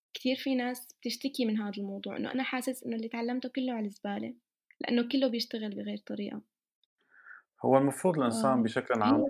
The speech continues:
Speaker 1: صعب، عن جد صعب، بس، أم، يعني بيستاهل بظن.
Speaker 2: آه، يعني بشكل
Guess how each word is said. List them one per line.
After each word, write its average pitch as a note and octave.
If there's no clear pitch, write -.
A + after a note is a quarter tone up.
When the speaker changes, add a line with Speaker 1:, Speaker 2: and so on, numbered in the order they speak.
Speaker 1:
صعب، C#4
عن A3
جد C#4
صعب، C4+
بس، -
أم، G#3
يعني A3+
بيستاهل A3+
بظن. G#3+
Speaker 2:
آه، G2+
يعني F#2+
بشكل G2+